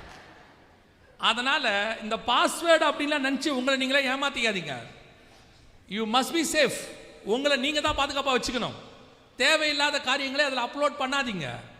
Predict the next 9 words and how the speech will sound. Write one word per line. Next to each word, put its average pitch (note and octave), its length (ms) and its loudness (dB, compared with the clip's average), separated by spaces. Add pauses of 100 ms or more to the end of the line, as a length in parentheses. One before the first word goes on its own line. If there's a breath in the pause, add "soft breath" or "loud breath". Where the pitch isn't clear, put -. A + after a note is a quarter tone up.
(280)
செல்போனுங்கிறது D#4 840 2 (120)
பேசுறதுக்கான D#4 840 2
ஒரு A#3+ 140 0
பொருள், A3+ 280 0
அவ்வளவுதான். G#3+ 440 0 (500)
இப்போ C4 240 -2 (140)
ஆன்லைன்ல D#4 400 2
கொண்டாந்துட்டான், B3+ 520 -4
காற்று, B3 360 -2